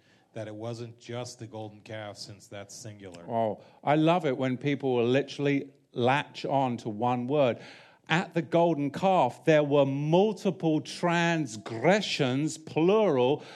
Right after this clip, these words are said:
Speaker 2: that were enacted under the one transgression that is called out that we call the golden calf. But that was the transgressions because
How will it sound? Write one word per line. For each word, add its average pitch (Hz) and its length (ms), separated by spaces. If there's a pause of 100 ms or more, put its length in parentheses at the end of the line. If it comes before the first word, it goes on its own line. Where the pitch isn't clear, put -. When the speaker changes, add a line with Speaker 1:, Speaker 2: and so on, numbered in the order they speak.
(140)
Speaker 2:
that 170 160
were 156 200
enacted 156 580 (140)
under 165 320
the 147 180
one 160 640
transgression 160 1080
that 147 160
is 135 160
called 160 420
out 135 300
that 127 80
we 120 160
call 131 260
the 117 120
golden 117 440
calf. 135 480 (380)
But - 260
that 185 220
was 151 180
the 139 120
transgressions 156 1700 (300)
because 165 420